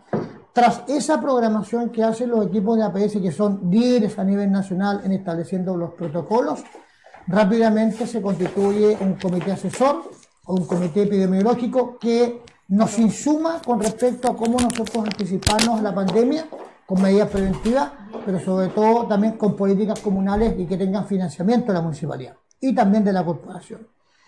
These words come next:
Y es así como rápidamente nosotros, tras hablar, armada la primera estrategia, nosotros decidimos ya, eh, instalar, eh, hacer las primeras acciones.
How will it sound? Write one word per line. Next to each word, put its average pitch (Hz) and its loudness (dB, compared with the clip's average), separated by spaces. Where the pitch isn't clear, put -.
Y 220 2
es 262 6
así 254 2
como 262 2
rápidamente 226 2
nosotros, 214 -2
tras 202 -6
hablar, 185 0
armada 185 0
la 196 0
primera 180 -2
estrategia, 226 0
nosotros 185 -2
decidimos 190 0
ya, 196 -2
eh, 185 2
instalar, 196 0
eh, 185 -4
hacer 185 -4
las 185 -4
primeras 175 -2
acciones. 143 -14